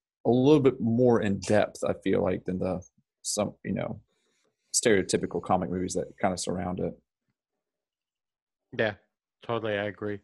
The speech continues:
Speaker 2: Uh, although, uh, like T W, it, like, to me, the, the fact that this was nominated for Best Picture was surprising to me.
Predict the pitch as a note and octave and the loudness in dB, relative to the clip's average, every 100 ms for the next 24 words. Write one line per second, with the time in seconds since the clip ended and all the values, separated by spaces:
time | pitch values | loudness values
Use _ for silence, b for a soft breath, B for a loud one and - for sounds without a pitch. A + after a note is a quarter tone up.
0 | B B B B B B B B B _ | B B B B B B B B B _
1 | D#3+ E3 - _ _ D3 C#3 C3+ C3 B2 | -4 -2 -4 _ _ 4 8 8 6 2
2 | A#2 - _ _ _ _ _ _ _ - | -6 -18 _ _ _ _ _ _ _ -16
3 | - C3+ A#2 C3+ C3 A#2 - _ _ _ | 0 2 2 2 2 2 -4 _ _ _
4 | _ _ _ - A2+ G#2+ G2+ G#2 A#2+ C3+ | _ _ _ -2 0 2 2 2 0 -2
5 | B2+ D3+ D#3+ C#3+ - D3+ E3+ E3 D3 A2 | -8 -2 0 -2 -4 2 4 4 0 -4
6 | _ _ _ _ _ _ C#3 D3+ C3+ B2+ | _ _ _ _ _ _ 2 2 2 -2
7 | - D3 F3 D3 - B2 - G#2+ F#2 G#2+ | 2 0 2 0 0 -4 -2 -6 -2 -2
8 | G#2+ G2+ G2 - F#2 G2 F#2 - G#2 - | -2 -2 -4 -6 -8 -8 -10 -8 -10 -8
9 | F2+ F2+ E2+ - F2+ D#2 D2 - - - | -10 -10 -12 -10 -8 -8 -10 -20 -20 -20